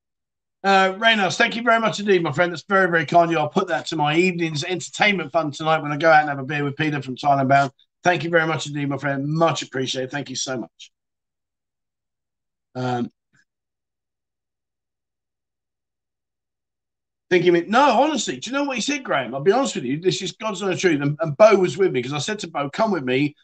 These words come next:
and make sure that they understand what I'm trying to say." 'Cause although I speak a good level of Thai,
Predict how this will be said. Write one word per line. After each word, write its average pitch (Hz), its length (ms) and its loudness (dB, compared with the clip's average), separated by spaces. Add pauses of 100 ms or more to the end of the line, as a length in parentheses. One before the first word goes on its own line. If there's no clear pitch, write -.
(240)
and 156 100 -2
make 185 200 2
sure 156 240 0
that 147 140 -4
they 156 140 0
understand 147 400 -2
what 139 80 -4
I'm 131 60 -10
trying 139 160 -8
to 127 60 -8
say." 127 160 -8
'Cause 127 180 -10
although 214 220 0
I 214 60 0
speak 170 280 -2
a 156 60 -6
good 165 200 0
level 143 240 -2
of 131 100 -10
Thai, 135 380 0